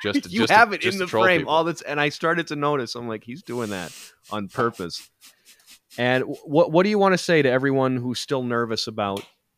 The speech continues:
Speaker 2: zero sugar sodas?
Speaker 1: Uh, zero sugar sodas. What are you nervous, what are you nervous about? Like, what, what, what's, like, the, like,
Speaker 2: It's usually
Speaker 1: what,
Speaker 2: the
Speaker 1: what are you
Speaker 2: research,
Speaker 1: worried
Speaker 2: the, uh,
Speaker 1: about?
Speaker 2: the,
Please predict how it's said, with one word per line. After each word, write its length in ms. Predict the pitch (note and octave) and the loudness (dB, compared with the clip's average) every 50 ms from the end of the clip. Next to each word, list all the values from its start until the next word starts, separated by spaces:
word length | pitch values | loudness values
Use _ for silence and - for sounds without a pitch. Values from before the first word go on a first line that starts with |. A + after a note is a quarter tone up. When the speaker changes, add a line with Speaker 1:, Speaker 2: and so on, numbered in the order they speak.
| _ - B2 | _ -8 -4
Speaker 2:
zero 200 | A#2+ A#2+ A#2 A2+ | -2 0 0 0
sugar 300 | G#2 - - A2+ G2+ G#2 | 0 -2 -4 -4 -4 -6
sodas? 520 | - - - G#2 F#2+ E2 D#2+ D#2 - - _ _ _ _ _ _ _ _ _ _ _ _ _ _ _ _ _ _ _ _ _ _ - | -6 -4 -4 -4 -6 -6 -8 -12 -14 -16 _ _ _ _ _ _ _ _ _ _ _ _ _ _ _ _ _ _ _ _ _ _ -6
Speaker 1:
Uh, 1160 | F#2 G2 G2 G2 G2 G2 G2 G2 G2 G2 G2 G2 G2 G2 G2 G2 G2 G2 G2 F#2+ G2 G2 G2+ F2+ E2 _ _ _ _ _ - _ _ _ - - - _ _ _ _ - | -2 -2 0 0 0 0 0 0 0 0 0 0 0 0 0 0 0 0 0 0 0 -2 -4 -8 -14 _ _ _ _ _ -20 _ _ _ -20 -20 -20 _ _ _ _ -20
zero 320 | G2 F#2+ G2 B2 D#3+ G3 G3 | -14 -10 -8 -6 -4 -4 -6
sugar 360 | F#3+ - - E3 D3+ D3+ C3+ | -6 -8 -10 -10 -8 -10 -10
sodas. 420 | - - - A2+ G#2+ G2+ F#2 E2+ | -10 -6 -4 -4 -2 -2 -4 -6
What 160 | F2+ F2+ A2 C3 | -6 -8 -8 -8
are 20 | |
you 60 | C3 | -8
nervous, 420 | A2 G2+ G2 G2 F#2+ F2+ F2+ - - _ _ _ _ _ _ _ - _ - | -8 -6 -6 -4 -4 -6 -8 -10 -16 _ _ _ _ _ _ _ -20 _ -4
what 140 | C#3+ G#3 | -2 0
are 40 | D4 | 2
you 80 | E4+ F4 | 0 2
nervous 440 | B3+ D#3 C3+ F3 G3 G#3 F#3+ - - | 4 4 4 4 4 2 -2 -4 -4
about? 460 | F#2 F#2 F#2+ E2 D2+ C2+ - - - | -2 0 0 0 0 -2 -6 -8 -6
Like, 160 | G2+ G2+ G2 | -4 -4 -4
what, 380 | G2 G2 G#2 B2+ E3+ F#3+ - - | -6 -6 -4 -2 -2 -2 -2 -4
what, 280 | A2+ C#3 D#3 F3 D#3 - | -6 -6 -6 -6 -8 -8
what's, 360 | A#2 C3+ D#3+ - - - - - | -8 -10 -10 -8 -12 -14 -12 -12
like, 200 | C3+ C3+ C3+ _ | -12 -12 -10 _
the, 240 | C3 A#2+ A#2 G#2+ - - | -8 -6 -6 -6 -8 -12
like, 300 | - G#2 A2 G#2 _ _ _ _ - | -16 -20 -20 -20 _ _ _ _ -20
Speaker 2:
It's 120 | A2 G#2 A2 | -12 -8 -6
usually 260 | C#3 C#3+ D#3+ D3 C3+ | -4 -2 0 0 0
Speaker 1:
what, 40 | B2 | 0
Speaker 2:
the 80 | B2 | 0
Speaker 1:
what 80 | A#2 C3 | 0 0
are 40 | C#3+ | 2
you 60 | C3+ | 0
Speaker 2:
research, 320 | F3 - B2+ G#2 F#2 B2 | 0 0 0 -2 -2 -4
Speaker 1:
worried 220 | C3 D3 D#3+ G#2 G#2 | -4 -4 -2 -2 -2
Speaker 2:
the, 40 | G#2 G#2 | 0 0
uh, 140 | G#2 G#2 | -2 -2
Speaker 1:
about? 200 | G2+ G#2 G2+ F2+ G2+ | -2 -4 -6 -6 -4
Speaker 2:
the, 340 | A2 G#2 G2+ G2 F#2+ E2+ | -4 -2 -2 -4 -6 -8